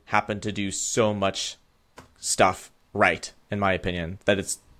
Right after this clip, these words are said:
like, just an excellent case study and worth looking at. So,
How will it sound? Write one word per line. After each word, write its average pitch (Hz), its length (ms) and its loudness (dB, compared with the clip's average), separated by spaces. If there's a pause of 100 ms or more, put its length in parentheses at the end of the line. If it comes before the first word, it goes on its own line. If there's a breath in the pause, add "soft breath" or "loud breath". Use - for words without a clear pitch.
like, 90 280 0
just - 260 -2
an 98 100 0
excellent 90 420 0
case 95 200 0
study 85 240 0
and 87 100 -2
worth 87 200 -2
looking 85 240 -6
at. - 180 -6 (680 loud breath)
So, 113 460 6